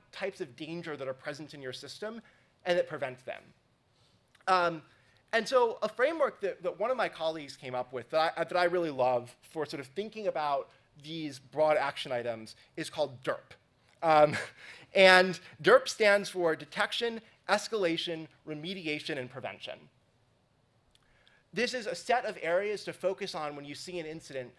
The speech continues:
that can help you think about ways to resolve it in the long run. So the first question in derp is, how did you detect the incident? Was it automatic,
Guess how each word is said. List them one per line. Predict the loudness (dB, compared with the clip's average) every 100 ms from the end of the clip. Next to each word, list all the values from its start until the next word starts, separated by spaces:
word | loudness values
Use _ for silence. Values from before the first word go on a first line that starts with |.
| _ _ -2
that | 0 0 -4 _ _
can | -8
help | -6 -4 -4 -6
you | -14 -12 -12 -16 _ _ _ -6
think | -4 -2
about | -2 -2 -2 -6 -14
ways | -6 -4 -4 -6 -10
to | -14
resolve | -10 -2 0 0
it | -4
in | -8
the | -8
long | -6 -8 -12
run. | -16 -18 -20 _ _ _ _ _
So | -8
the | -2
first | -2 2
question | 2 0 -2
in | -6
derp | -2 -2 -2 -8
is, | -6
how | 0 0
did | 0
you | -8
detect | -10 -8 -10 -10
the | -12
incident? | -12 -12 -14 -16 _ _
Was | -2 2
it |
automatic, | 2 2 2 2 2